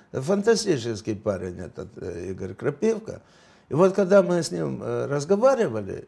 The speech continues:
я ему говорю: «Игорь, скажи, пожалуйста, вот что самое главное, что во главе угла, чего нам не хватает?»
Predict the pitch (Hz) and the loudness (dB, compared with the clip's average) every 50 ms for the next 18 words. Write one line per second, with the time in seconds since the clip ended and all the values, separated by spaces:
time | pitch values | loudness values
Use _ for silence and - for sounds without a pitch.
0 | _ - - 143 160 185 196 196 180 165 180 190 165 156 135 113 98 - - - | _ -6 -2 0 0 2 2 0 0 2 2 2 2 2 -2 -2 -4 -6 -2 2
1 | 190 208 175 165 135 113 - - 147 147 214 - 226 254 240 208 185 180 147 117 | 2 2 4 2 -2 -4 -2 -4 -4 -2 -2 -4 -2 -2 -2 0 0 2 0 0
2 | 95 - 98 98 90 - - - - - _ _ _ _ - - 175 180 185 - | -2 -4 -10 -12 -12 -12 -18 -20 -20 -20 _ _ _ _ 2 4 4 4 2 -2
3 | - - - - - - - - - 226 214 185 - - 170 165 165 156 151 151 | -18 -10 -6 -4 -4 -4 -4 0 4 6 6 6 4 2 0 0 2 2 2 2
4 | 151 151 143 139 135 139 143 139 127 117 95 104 107 104 98 92 98 - - - | 2 2 0 -2 0 0 2 4 4 2 2 -2 -6 -6 -6 -6 -8 -6 0 2
5 | 170 165 151 151 143 131 127 135 135 127 123 127 131 120 113 - - - 120 117 | 2 4 4 2 2 2 2 0 0 0 0 0 2 2 2 0 -2 -4 -4 -4
6 | 117 139 165 190 202 196 - 156 139 120 131 147 160 151 143 135 131 131 127 127 | 0 2 4 4 4 2 -2 -6 -6 -2 0 0 0 0 -2 -4 -4 -4 -4 -6
7 | 120 - - - - - - 104 95 - - | -6 -6 -6 -8 -8 -4 -4 -4 -4 -4 -8